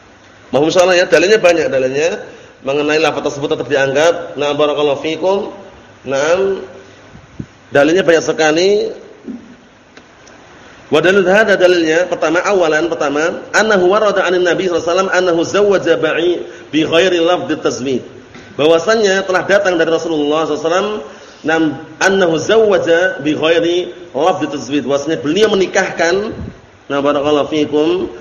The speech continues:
atau beliau, nah, beliau menikahkan dengan lafaz selain lafaz tazwid. Paham ya? Pernah suatu ketika beliau menikahkan orang, paham ya? Tapi lafaznya bukan lafaz menikahkan itu loh. Enggak pakai lafaz tazwij.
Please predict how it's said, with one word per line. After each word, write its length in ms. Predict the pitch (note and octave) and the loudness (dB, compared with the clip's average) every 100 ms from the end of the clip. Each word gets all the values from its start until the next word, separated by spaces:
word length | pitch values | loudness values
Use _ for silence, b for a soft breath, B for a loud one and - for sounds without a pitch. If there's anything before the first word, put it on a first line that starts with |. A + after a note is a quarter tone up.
| - | -6
atau 320 | C3+ D3 D#3 D3+ | -4 0 0 0
beliau, 320 | D#3+ F3 E3+ | 0 2 2
nah, 160 | D3+ | 2
beliau 240 | C#3+ D3+ E3+ | -2 0 2
menikahkan 720 | F3 E3 A3+ G#3 - F#3 F#3 | 2 2 0 -2 0 0 2
dengan 320 | D#3+ E3 E3+ | 0 0 2
lafaz 640 | E3+ D#3+ G3 F#3+ - - - - - - | 2 2 -2 -2 -10 -18 -20 -20 -20 -20
selain 480 | - G3 E3+ F3+ F#3 | -8 -2 2 2 2
lafaz 320 | E3+ E3+ E3+ | 0 -2 -2
tazwid. 320 | C3 D3+ B2+ - - - - - - | -2 -2 -4 -8 -20 -20 -20 -20 -10
Paham 160 | B2+ D3+ | -2 0
ya? 160 | C#3 F3+ - - - - | 2 0 -4 -16 -20 -20
Pernah 320 | - F3+ F#3+ G3 | -4 2 2 2
suatu 240 | F#3+ F3+ | 0 0
ketika 240 | F3 E3+ | -4 -2
beliau 320 | G3+ D3+ E3 F3+ | -2 0 2 2
menikahkan 380 | E3+ E3 D3+ | 0 0 0
orang, 420 | D3+ C#3+ B2 C3+ C#3+ - - - - - | 0 2 2 0 -4 -12 -20 -20 -20 -8
paham 160 | C#3 C#3+ | -4 0
ya? 320 | C3+ D#3 G3 B B B | 2 0 -2 B B B
Tapi 320 | E3 E3 G3+ | 0 2 2
lafaznya 400 | G#3+ F#3+ F#3 F3+ | 0 2 0 0
bukan 240 | G#3+ D3+ E3 | -2 0 -2
lafaz 240 | D#3 E3+ | 0 -2
menikahkan 640 | E3 F3 E3+ F3+ E3+ E3+ E3 | 0 0 0 -2 -2 0 2
itu 80 | |
loh. 200 | D3+ A2+ F#2+ - - - - | 0 -2 -6 -16 -20 -20 -6
Enggak 160 | B2 A#2 | -6 -2
pakai 160 | C3 | -2
lafaz 180 | D3 D3+ D#3 | 0 0 -2
tazwij. 560 | A#2+ D3 D#3 A#2+ G#2+ | -2 -2 -2 -2 -6